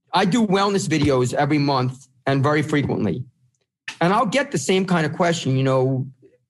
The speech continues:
does it, you know, "How do you know how many people are watching it?" Or on Twitter, "How many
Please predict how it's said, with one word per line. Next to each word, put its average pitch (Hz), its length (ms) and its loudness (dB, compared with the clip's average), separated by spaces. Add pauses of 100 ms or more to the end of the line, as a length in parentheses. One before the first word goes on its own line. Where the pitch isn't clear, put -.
(540)
does 143 180 0
it, 147 100 -2 (400)
you 147 100 2
know, 139 120 2
"How 151 160 0
do 180 60 0
you 175 80 2
know 170 100 2
how 160 60 0
many 151 180 0
people 143 260 0
are 139 40 2
watching 139 480 0
it?" 143 280 2
Or 120 280 -2 (300)
on 147 180 2
Twitter, 160 440 2
"How 147 100 2
many 151 360 -2